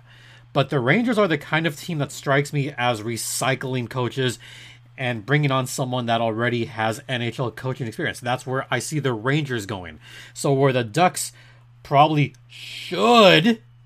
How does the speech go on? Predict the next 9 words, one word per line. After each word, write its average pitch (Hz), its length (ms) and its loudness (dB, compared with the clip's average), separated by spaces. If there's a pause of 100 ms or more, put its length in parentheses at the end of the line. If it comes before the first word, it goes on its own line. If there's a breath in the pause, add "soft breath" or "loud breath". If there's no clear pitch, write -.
(120)
be 139 160 0
going 123 500 2 (680 soft breath)
is 135 200 -2
not 143 320 2
just 147 280 2
recycling 139 960 0
a 127 240 -4
past - 560 -4
coach. - 380 -6